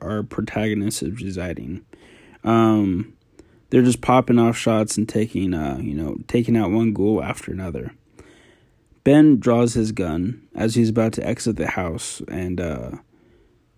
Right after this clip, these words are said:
he's kind of apprehensive about what's going on outside. It's daylight now, it's dawn,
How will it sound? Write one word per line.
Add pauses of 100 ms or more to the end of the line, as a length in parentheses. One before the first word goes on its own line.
(120)
he's
kind
of
apprehensive
about
what's
going
on
outside.
It's
daylight
now,
it's
dawn,